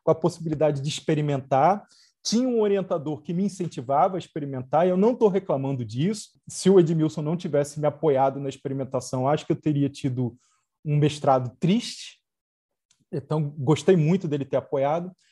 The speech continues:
Mas quando eu reli a dissertação, eu fiquei assim, "Gente, que doideira é essa?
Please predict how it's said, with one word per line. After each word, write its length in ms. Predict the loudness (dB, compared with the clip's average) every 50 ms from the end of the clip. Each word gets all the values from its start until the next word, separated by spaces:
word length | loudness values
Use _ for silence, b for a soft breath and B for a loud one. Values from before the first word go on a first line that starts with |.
| _ _ _ _ -2
Mas 160 | 0 0 2
quando 180 | 2 0 0 2
eu 80 | 2
reli 400 | 2 2 2 2 2 2 2 0
a 40 | 0
dissertação, 680 | -2 -4 -6 -8 -8 -6 -6 -8 -8 -6 -8 -6 -4
eu 80 | -4 -6
fiquei 180 | -4 -4 -6 -6
assim, 180 | -4 -4 -4
"Gente, 400 | -2 0 0 0 2 0 -2 -2
que 120 | -6 -8 -6
doideira 720 | -4 -4 -4 -4 -4 -2 0 2 2 4 4 4 4 4
é 300 | 4 2 2 0 -2 -4
essa? 380 | -6 -6 -10 -10 -8 -8 -8